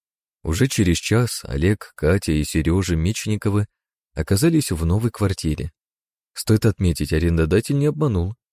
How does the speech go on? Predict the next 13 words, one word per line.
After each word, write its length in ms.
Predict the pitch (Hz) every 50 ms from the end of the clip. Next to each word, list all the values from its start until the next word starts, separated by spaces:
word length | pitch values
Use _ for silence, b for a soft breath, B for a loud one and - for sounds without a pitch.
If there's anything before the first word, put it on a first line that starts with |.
| _ _
Жильё 360 | - 82 92 90 87 90 90
оказалось 480 | 90 - 98 85 95 92 90 90 80 -
качественным. 760 | - 95 95 - - 80 - - - 71 71 67 65 76 80 - _ _ _ _ _ _ _ _ _
Вся 200 | - - 110 98
мебель 360 | 92 87 82 78 82 80 80
новая, 360 | 78 85 90 92 82 82 76
никаких 460 | 73 78 80 78 95 95 - 113 98
щелей, 400 | - - 82 78 78 90 104 104
как 260 | - - 98 - - - - -
в 40 | 71
нашем 360 | 78 82 87 - - 85 82
собственном 540 | - - 80 - - - 87 82 82 78 78
доме. 320 | 76 76 73 76 73 78